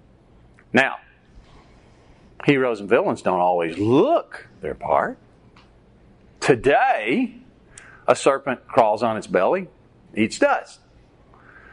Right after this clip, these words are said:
But that was the curse for the serpent, so God wouldn't curse the serpent by saying, "I'm cursing you by having you do what you already do." So whatever a serpent was, must have been something very appealing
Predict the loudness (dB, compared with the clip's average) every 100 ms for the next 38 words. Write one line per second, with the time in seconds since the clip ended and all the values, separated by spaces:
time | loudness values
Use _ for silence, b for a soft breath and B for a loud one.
0 | B B B -2 0 -2 -2 -6 -2 -2
1 | 0 0 -2 -2 -2 -2 0 0 0 -6
2 | 0 2 2 2 0 0 0 -2 -2 0
3 | -2 0 -4 0 0 -2 -2 -4 -2 -4
4 | -2 -2 -2 -2 0 0 0 0 0 -4
5 | -4 -4 -2 -4 0 2 0 0 -2 -2
6 | -4 -2 -2 -4 -14 -20 _ _ _ _
7 | _ _ b b b b b b _ 2
8 | 2 2 B B 2 2 2 -2 -4 0
9 | -2 -2 -6 -2 0 2 0 -4 -14 -20
10 | -6 0 0 0 -2 -2 0 -2 0 -4
11 | -6 -12 _ -2 -2 0 -4 -4 -2 -2
12 | -2 -6